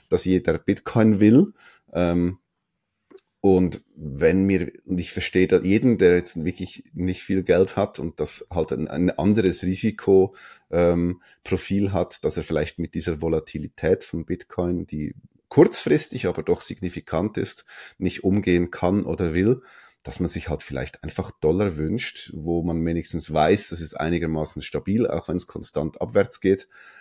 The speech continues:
Ähm, aber ich möchte halt vielleicht nicht simbabwische Dollar haben, sondern die U-S-Dollar. Und dann ist ein Stablecoin natürlich ein, ein, eine, eine gute Lösung, um elektronisch auf meinem Smartphone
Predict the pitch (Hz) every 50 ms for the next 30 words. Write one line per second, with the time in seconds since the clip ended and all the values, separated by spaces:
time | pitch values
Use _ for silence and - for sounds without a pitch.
0 | - - _ _ _ _ _ - 80 82 82 82 82 82 80 76 69 - _ _
1 | _ _ _ _ _ _ _ _ _ _ _ _ _ _ _ _ _ _ _ _
2 | _ _ _ _ _ 95 87 104 98 95 - 104 101 98 - - 113 104 101 98
3 | - 101 98 98 - - 107 104 - - 110 110 90 107 95 95 - 107 101 110
4 | 110 - 120 120 120 110 95 80 71 73 69 65 64 57 60 - - _ _ _
5 | _ - 82 80 80 82 82 85 82 92 95 - 120 117 110 95 - - - -
6 | 62 64 67 67 - - - 71 - 67 69 85 92 - 92 90 - - - 80
7 | 80 - 101 - - - 92 90 95 95 85 85 - - 87 87 85 87 - -
8 | - - _ 80 80 80 82 - - - - 82 85 82 82 _ _ _ _ -
9 | 85 82 85 - - - 90 95 90 87 107 113 113 - 98 82 78 82 87 -
10 | 95 95 110 117 - - - - - _ _ - 80 82 87 87 92 92 _ _
11 | _ _ _ - 76 78 - - - - 90 98 113 123 131 127 - - - -
12 | 78 76 78 80 76 - 78 78 78 87 - - - 90 90 92 98 - -